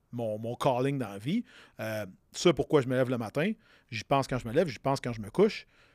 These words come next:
Pourquoi je m'empêcherais de partager ça justement avec d'autres personnes ? Au cours de la dernière année, au cours des douze derniers mois,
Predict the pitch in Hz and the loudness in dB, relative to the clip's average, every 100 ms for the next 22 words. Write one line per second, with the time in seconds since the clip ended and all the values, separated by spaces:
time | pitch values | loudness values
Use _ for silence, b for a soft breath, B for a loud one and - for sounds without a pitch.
0 | b b 135 - 185 135 131 131 117 - | b b 0 4 4 4 0 0 -2 0
1 | 143 143 113 113 131 117 107 147 - 127 | 0 0 -4 -4 -4 -4 -2 -2 -2 -4
2 | 135 110 - - 120 135 - - 123 101 | -4 -6 -12 -10 -2 -2 -2 -10 -12 -14
3 | 113 _ _ _ _ _ _ _ _ _ | -18 _ _ _ _ _ _ _ _ _
4 | _ - 131 226 262 175 170 165 135 127 | _ 0 2 4 4 4 4 2 2 0
5 | 208 131 156 156 135 156 143 127 123 139 | -4 -6 -4 -2 2 4 4 2 0 0
6 | 139 135 120 120 151 | 2 0 0 0 0